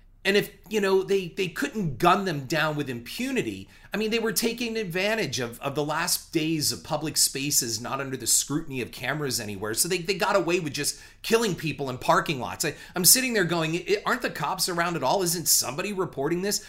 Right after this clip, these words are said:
Isn't someone seeing this?" Hell, these wise guys were just beginning to lament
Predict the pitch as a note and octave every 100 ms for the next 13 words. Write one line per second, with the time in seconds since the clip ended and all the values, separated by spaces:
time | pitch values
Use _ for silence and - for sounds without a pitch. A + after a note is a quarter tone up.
0 | - E3 F#3+ D3 - D3+ F#3+ E3 C3 -
1 | B2 D3+ G3 A3 - - - - - A#3
2 | A3 G3 E3+ G3 A#3+ A3+ E3+ D#3 D#3 D3+
3 | E3+ D#3 F#3 - F3+ F#3 F#3 F3+ - G3+
4 | G#3 F#3+ F#3 G#3 A#3+ F3+ -